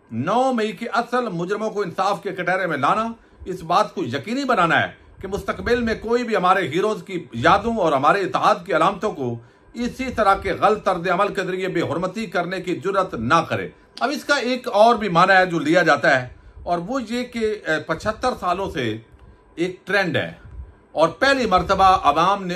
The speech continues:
اس کو چیلنج کیا۔ عوام کی ایک بڑی تعداد نے، تو تحریک انصاف اس کو اس نظر سے دیکھتی ہے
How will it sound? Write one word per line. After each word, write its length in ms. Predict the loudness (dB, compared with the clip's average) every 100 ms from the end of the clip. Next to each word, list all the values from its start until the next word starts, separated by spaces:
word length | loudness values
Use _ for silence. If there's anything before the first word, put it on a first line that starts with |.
| -6
اس 160 | -10
کو 160 | -6 -8
چیلنج 500 | -4 0 0 -2 -6
کیا۔ 240 | -2 2
عوام 300 | 2 2 -2
کی 100 | -4
ایک 120 | -8 -6
بڑی 220 | -4 -2
تعداد 300 | 0 2 2
نے، 180 | 0 -6 -8 -14 -12
تو 80 | -8
تحریک 380 | -2 -2 -2 -4
انصاف 420 | -4 -2 0 0 0
اس 140 | -8
کو 100 | -10
اس 160 | -8 -4
نظر 300 | 0 0 0
سے 160 | -4
دیکھتی 400 | -4 -6 -4 -2
ہے 180 | 0 -2